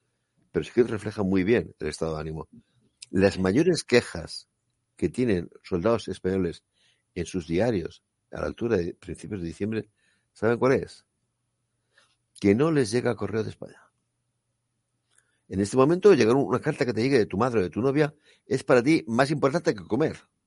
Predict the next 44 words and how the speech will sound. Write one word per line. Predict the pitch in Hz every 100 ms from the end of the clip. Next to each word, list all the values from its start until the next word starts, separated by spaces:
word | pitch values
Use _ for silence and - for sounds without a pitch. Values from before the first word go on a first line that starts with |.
| _ _ -
o | 101
más | 143
importante | 151 135 151 156
que | 123
que | 98
te | 98
den | 107 101
cintas | 101 101 -
para | 90
el | 87
M | 87
G. | - 78 _ _ _ _ _ _ _ -
Y | 101
no | 135
llega. | - 78 - - _ _ _ _ _ _ _ _ _ _
¡Qué | - -
cabrones | - - 226 277 285 220 160
los | 139
alemanes! | - 143 294 285 - _ _ _
Lo | 90
que |
no | 107
saben | 131 131 131 139 131
los, | 131 123
los, |
los, | 110 123 117 104
los | 107 104 98 98
españoles | 101 107 123
es | 110
que | 110 - _ - - _
todos | - 156 165
los, | 143 -
están | 120 - 147 -
todos | 185
los | 185
trenes | - 151 143
ferroviarios, | 139 127 123 127 117
todos | 147 151 -
los, | 156 113
eh, | 101
convoyes | 107 104 123 107
alemanes | 104 107 107 95
de | 95
ferroviarios | - 101 113 131 147